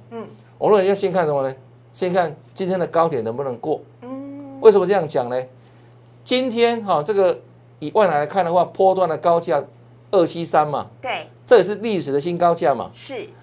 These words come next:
Speaker 2: 那当万海开高走低之后，其他两档，哦，这个阳明啊，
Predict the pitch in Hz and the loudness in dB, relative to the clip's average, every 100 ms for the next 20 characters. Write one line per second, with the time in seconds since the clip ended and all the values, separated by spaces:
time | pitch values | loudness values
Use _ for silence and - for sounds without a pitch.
0 | - 254 262 254 254 254 214 156 143 131 | -2 0 2 2 2 2 2 0 -4 -4
1 | - - - 240 220 220 214 139 135 185 | -8 -16 0 2 4 2 2 -2 -2 -4
2 | 185 - 185 185 175 131 - - - - | -8 -8 -4 2 2 2 -8 -20 -20 -8
3 | 185 202 196 175 180 202 180 120 101 - | -2 2 2 2 0 0 0 0 -4 -20
4 | - _ - - 139 135 131 131 - 151 | -20 _ -18 -4 -2 0 0 0 0 0
5 | 190 180 135 139 139 | 0 -2 -4 -2 -2